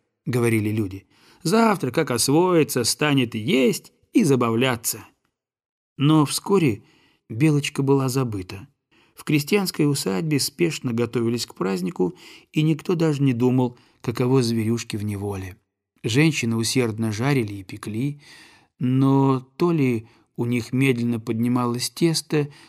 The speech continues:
то ли сами хозяйки замешкались, только с выпечкой сильно припозднились и кухарничали еще долго после того,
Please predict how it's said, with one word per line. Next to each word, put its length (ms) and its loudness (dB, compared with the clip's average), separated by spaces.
то 140 4
ли 180 2
сами 320 2
хозяйки 840 2
замешкались, 880 -2
только 460 0
с 160 0
выпечкой 640 -2
сильно 640 0
припозднились 960 -2
и 140 -4
кухарничали 840 -4
еще 240 -6
долго 500 2
после 320 -8
того, 440 -2